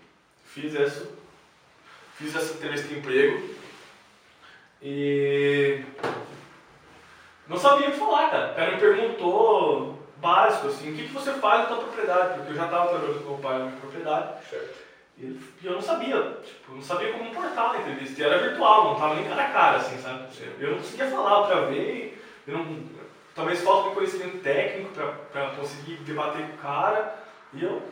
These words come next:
Speaker 1: cara, não deu. O cara na hora falou, "Ah, não, não tem como, não tem condições."
Speaker 2: Cara, é realmente, né? Tipo, hoje em dia eu faço mais serviços que eu fiz como entrevistado já, né?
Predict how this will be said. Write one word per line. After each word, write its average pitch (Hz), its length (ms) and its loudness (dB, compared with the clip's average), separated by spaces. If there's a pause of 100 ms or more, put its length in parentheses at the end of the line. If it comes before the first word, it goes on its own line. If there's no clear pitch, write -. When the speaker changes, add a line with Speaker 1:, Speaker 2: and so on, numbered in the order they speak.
(680)
Speaker 1:
cara, - 480 -2
não 170 140 -6
deu. 139 200 -2 (180)
O 127 40 -18
cara 139 300 -6
na 156 260 4
hora 156 200 10
falou, 180 160 4
"Ah, - 120 4
não, - 80 -4 (420)
não 127 80 -14
tem 165 160 -6
como, - 380 0
não - 40 -10
tem 381 140 -4
condições." - 580 -8 (120)
Speaker 2:
Cara, - 360 -2 (300)
é 143 400 0
realmente, 139 480 0
né? - 160 -10 (500)
Tipo, - 480 -4 (400)
hoje 98 220 -6
em - 40 -10
dia - 80 -8
eu 113 40 -8
faço 117 180 -8
mais 123 160 -2
serviços - 460 -8
que 143 40 -12
eu 143 500 -10 (680)
fiz 139 280 -12
como 147 380 -4
entrevistado - 520 -4
já, - 80 -4
né? - 160 -10